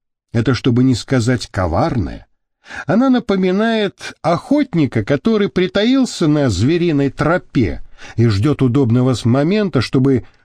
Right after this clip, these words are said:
пустить в зазевавшегося зайчика свою смертоносную стрелу. Вот идет себе человек, веселый, жизнерадостный, бодрый, по прямой, как стол, дорожке, и понятия не имеет, что даже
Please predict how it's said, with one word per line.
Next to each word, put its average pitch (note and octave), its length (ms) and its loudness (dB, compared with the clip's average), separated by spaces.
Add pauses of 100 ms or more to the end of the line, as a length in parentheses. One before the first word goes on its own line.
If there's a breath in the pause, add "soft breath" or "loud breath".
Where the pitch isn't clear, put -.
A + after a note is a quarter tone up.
(120)
пустить F#3+ 680 0
в G2 80 0
зазевавшегося D#3+ 920 0
зайчика E3 600 -2
свою D3+ 340 0
смертоносную D#3 1120 0
стрелу. G2+ 540 -2 (760 soft breath)
Вот A#3 160 0
идет C#4+ 300 2
себе D3+ 300 0
человек, C#3+ 720 0
веселый, G#3 840 0
жизнерадостный, B2+ 1000 0
бодрый, D#3 580 0
по C4 200 0
прямой, D#3+ 560 0
как - 260 -4
стол, - 460 -2
дорожке, C#3+ 800 0 (420)
и C3 80 2
понятия D3 720 2
не C#3+ 240 2
имеет, G#3+ 280 0
что D3 200 0
даже E3 400 0